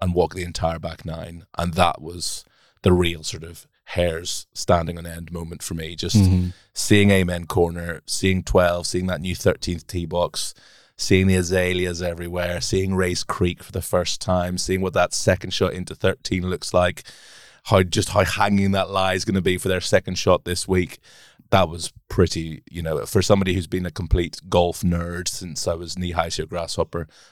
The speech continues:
Speaker 1: that was amazing.
Speaker 2: Yeah, it's so special, isn't it?
Speaker 1: Mm.
Speaker 2: It's like that first time you see it, it's very hard to take it in. It's, I c-, compared it in the past to when I first saw the Statue of Liberty when I went to New York for the first time.
Speaker 1: Yeah.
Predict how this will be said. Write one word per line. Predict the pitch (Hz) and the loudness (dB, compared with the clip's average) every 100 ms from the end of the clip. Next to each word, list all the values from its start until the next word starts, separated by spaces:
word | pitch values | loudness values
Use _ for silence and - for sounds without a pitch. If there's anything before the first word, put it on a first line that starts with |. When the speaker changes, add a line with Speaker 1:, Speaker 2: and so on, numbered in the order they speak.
| - | -2
Speaker 1:
that | 85 | 0
was | 80 | 0
amazing. | 80 82 82 85 - - - | -6 -10 -12 -16 -20 -20 -2
Speaker 2:
Yeah, | - | 0
it's | - | 2
so | - 123 | 4 4
special, | 107 107 95 101 98 | 4 2 2 2 0
isn't | 101 | 0
it? | 90 - | -2 -2
Speaker 1:
Mm. | 90 87 82 | -2 -2 2
Speaker 2:
It's | 107 - | 2 2
like | 107 | 2
that | 107 110 | 0 2
first | 135 120 | 2 2
time | 139 120 | 4 4
you | 101 | 6
see | - 117 | 2 2
it, | 104 | 2
it's | 101 | 2
very | 98 110 95 | 2 2 4
hard | 92 98 98 | 4 2 2
to | - | -2
take | - 92 - | 0 0 0
it | |
in. | 95 90 | 0 0
It's, | 90 - - _ _ - - _ _ - | 0 -2 -4 _ _ -16 -16 _ _ -2
I | 120 | 0
c-, | - - | -2 -6
compared | 117 110 113 | 2 4 4
it | |
in | 117 | 2
the | |
past | 104 101 104 - | 2 2 2 2
to | 110 95 | 4 4
when | 95 | 4
I | 92 | 2
first | 101 - | 2 0
saw | 101 | 0
the | |
Statue | 92 - 95 101 | 0 0 0 2
of | |
Liberty | 92 107 - | 2 2 2
when | 104 | 2
I | 98 | 4
went | 95 - | 2 0
to | 98 | 2
New | |
York | 95 95 107 | 4 4 2
for | 117 | -2
the | |
first | 113 117 92 | 0 2 4
time. | 107 | 4
Speaker 1:
Yeah. | 110 | 4